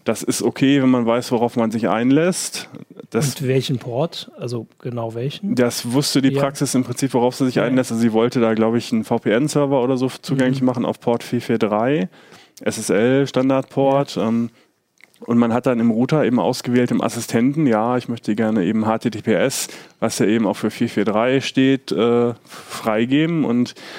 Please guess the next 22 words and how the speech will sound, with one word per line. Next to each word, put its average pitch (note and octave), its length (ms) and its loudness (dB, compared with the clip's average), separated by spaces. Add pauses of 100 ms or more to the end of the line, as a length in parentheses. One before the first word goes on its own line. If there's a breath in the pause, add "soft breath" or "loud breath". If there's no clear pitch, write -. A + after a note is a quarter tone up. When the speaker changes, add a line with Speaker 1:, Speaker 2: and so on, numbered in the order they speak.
(180 loud breath)
Speaker 1:
der A2 100 0
Router A2+ 300 0
hat B2+ 160 0
dann C3 260 2
plötzlich - 480 -2
immer B2+ 200 2
eben B2+ 200 2
zehn C3+ 240 0
Ports A2 300 0
freigegeben, G2+ 640 0
sondern G#2+ 300 0
nämlich A2 260 2
alles A#2 180 2
von A#2+ 140 -2
vier C3 200 2
vier C3 140 0
null D#3 320 2
bis C3+ 200 0
vier B2+ 120 2
vier B2 160 0
neun. C#3 460 0
Und B2+ 380 0